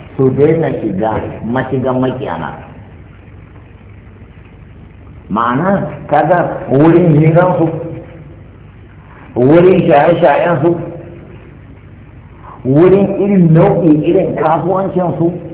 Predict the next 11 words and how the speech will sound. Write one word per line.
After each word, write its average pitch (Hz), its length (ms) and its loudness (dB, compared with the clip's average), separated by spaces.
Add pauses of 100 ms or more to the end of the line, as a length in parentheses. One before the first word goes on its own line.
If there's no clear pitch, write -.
(500)
muna 170 160 2
da 143 160 2
namu 131 240 -2
kasuwanci. 107 480 -4 (1300)
Irin 190 320 4
mu'amalolinsu, 175 920 2 (100)
kasu 156 320 -2
dinga 127 320 -2
irin 143 320 2
waɗannan 127 480 -2
mu'amalolin. 104 640 -2